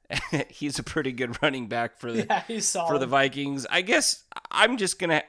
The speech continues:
Speaker 1: it breaks my soul, uh, and I hope my dad doesn't hear this, but I think I'm gonna, for the sake of competitiveness,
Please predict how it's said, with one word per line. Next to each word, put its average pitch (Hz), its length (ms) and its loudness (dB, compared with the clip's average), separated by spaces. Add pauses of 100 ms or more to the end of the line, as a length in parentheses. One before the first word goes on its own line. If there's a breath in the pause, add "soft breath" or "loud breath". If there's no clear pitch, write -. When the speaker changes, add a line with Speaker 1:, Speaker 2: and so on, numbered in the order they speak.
Speaker 1:
it 151 320 -2
breaks 226 420 2
my 139 200 2
soul, 117 560 -2 (760 soft breath)
uh, 127 380 2
and 135 140 -2
I 123 140 0
hope 160 240 4
my 139 140 0
dad 123 400 2
doesn't 113 260 -4
hear 120 240 -2
this, 110 240 -4
but 117 280 -6
I 123 140 0
think 151 300 -6
I'm 143 160 -2
gonna, 127 460 -4
for 123 240 -6
the 117 140 -8
sake 160 420 0
of 139 120 -6
competitiveness, 165 1120 -4